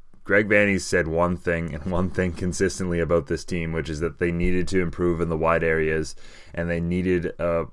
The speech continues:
player more suited to being a full wide attacker. Um, he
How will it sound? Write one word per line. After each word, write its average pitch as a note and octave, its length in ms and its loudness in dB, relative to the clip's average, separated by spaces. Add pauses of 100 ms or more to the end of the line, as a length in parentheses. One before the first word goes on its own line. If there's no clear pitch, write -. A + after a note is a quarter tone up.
player E2+ 520 2
more E2+ 340 -2
suited E2 460 -4
to D#2+ 260 -2 (300)
being E2+ 260 -4
a D#2 60 -6
full F2 320 -2
wide D#2 320 0
attacker. E2 640 -2 (400)
Um, D#2+ 320 -2
he E2+ 240 -8